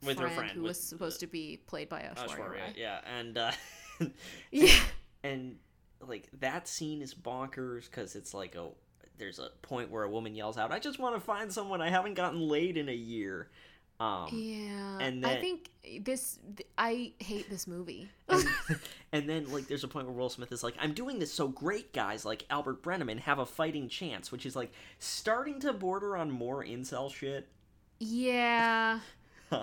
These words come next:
Speaker 1: Um,
Speaker 2: Yeah, I mean, he's not that great. I mean, what it, like, we don't see him, you know, like, volunteering
Speaker 1: There, there
Speaker 2: for
Speaker 1: <laughs> no, he
Speaker 2: anybody.
Speaker 1: i-, i-, in fact, like, we really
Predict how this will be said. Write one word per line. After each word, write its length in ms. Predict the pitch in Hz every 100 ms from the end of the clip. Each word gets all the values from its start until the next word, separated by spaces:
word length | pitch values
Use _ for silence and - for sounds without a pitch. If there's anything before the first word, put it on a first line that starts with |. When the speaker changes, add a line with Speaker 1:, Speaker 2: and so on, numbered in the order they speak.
| -
Speaker 1:
Um, 240 | 135 117 117 - -
Speaker 2:
Yeah, 300 | 220 262 262
I 40 | 262
mean, 200 | 311 294
he's 280 | 285 339 359
not 220 | 453 453
that 240 | 247 254
great. 420 | - 180 165 208 -
I 80 | 240
mean, 200 | 240 214
what 160 | 262
it, 220 | 277 -
like, 220 | 240 226 - - - - - -
we 200 | 226 240
don't 220 | 311 349
see 220 | 240 262 247
him, 180 | 220
you 80 | 208
know, 140 | 180 165
like, 200 | 156 170
volunteering 840 | 170 170 180 175 175 185 165 185
Speaker 1:
There, 120 | 151
there 80 | 156
Speaker 2:
for 320 | 180 170 165 156 - -
Speaker 1:
<laughs> 300 | - - -
no, 160 | 262 -
he 100 | 185
Speaker 2:
anybody. 800 | 160 180 175 170 175 170 170 180 - - - -
Speaker 1:
i-, 260 | - 156 -
i-, 120 | 156 -
in 160 | 175
fact, 400 | 160 208 220 -
like, 280 | 143 127 - - - -
we 200 | 147 156
really 500 | 139 170 285 214